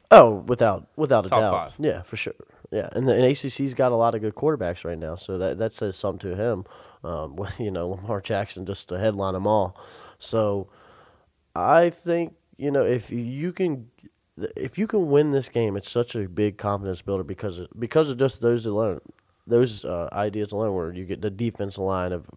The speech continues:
Speaker 1: being, t-, you know, wa-, facing one of the better defense lines in the country and being tested right off the bat,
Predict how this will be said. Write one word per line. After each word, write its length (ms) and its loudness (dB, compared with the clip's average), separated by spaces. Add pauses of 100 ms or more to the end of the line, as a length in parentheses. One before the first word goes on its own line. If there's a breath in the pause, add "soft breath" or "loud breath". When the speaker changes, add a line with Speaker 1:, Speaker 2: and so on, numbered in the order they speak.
(280)
Speaker 1:
being, 240 -4
t-, 180 -16
you 140 -8
know, 240 -8 (640)
wa-, 180 -2
facing 320 -2
one 100 2
of 60 0
the 60 -2
better 240 0
defense 440 -6
lines 240 0
in 60 -6
the 80 -6
country 300 -4
and 80 -6
being 120 -8
tested 360 -4
right 200 -2
off 160 -4
the 60 -14
bat, 260 -4